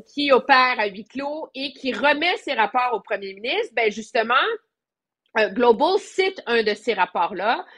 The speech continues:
euh, qui a été remis au bureau du premier ministre à la veille des élections en deux mille dix-neuf, en août deux mille dix-neuf, dans lequel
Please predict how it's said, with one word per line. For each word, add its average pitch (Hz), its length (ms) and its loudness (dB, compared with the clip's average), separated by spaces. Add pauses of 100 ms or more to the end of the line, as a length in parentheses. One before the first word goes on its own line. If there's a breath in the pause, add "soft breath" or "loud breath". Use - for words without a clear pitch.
(400 loud breath)
euh, 220 200 2
qui 214 120 -4
a - 20 0
été 208 220 -2
remis 254 320 2
au 233 80 -2
bureau 214 240 0
du 190 100 -10
premier 214 200 -2
ministre 233 200 -4
à 208 60 -2
la 185 100 4
veille 240 240 2
des 208 160 -6
élections 190 320 -4
en 214 80 -4
deux 190 80 -6
mille 175 200 -8
dix-neuf, 208 340 -6
en 180 260 -4
août 247 140 0
deux 208 100 0
mille 175 240 -6
dix-neuf, 190 460 2
dans 208 100 2
lequel 240 420 4